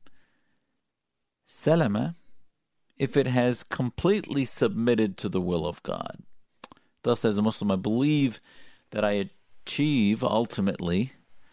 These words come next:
that free will, the purest of liberty and truth, if I, have a Mus-, I, as a Muslim, has submitted to God of entirely of my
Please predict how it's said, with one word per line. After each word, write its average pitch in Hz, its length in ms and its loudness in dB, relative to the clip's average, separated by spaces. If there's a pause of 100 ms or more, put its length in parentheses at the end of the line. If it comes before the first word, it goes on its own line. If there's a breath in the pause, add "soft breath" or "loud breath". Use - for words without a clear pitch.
(220)
that 98 160 2
free 95 320 0
will, 95 360 4
the 95 60 0
purest 104 520 0
of 85 120 0
liberty 92 400 2
and 85 160 -2
truth, 113 400 0
if 101 140 -4
I, 104 240 0
have 90 180 0
a 87 60 0
Mus-, 90 380 -4
I, 113 340 4
as 113 320 2
a 90 80 2
Muslim, - 600 -6 (800 soft breath)
has 92 240 0
submitted 95 680 2
to - 120 -6
God 92 680 -2 (600)
of 85 160 -4
entirely 127 640 2
of 92 140 2
my 95 260 2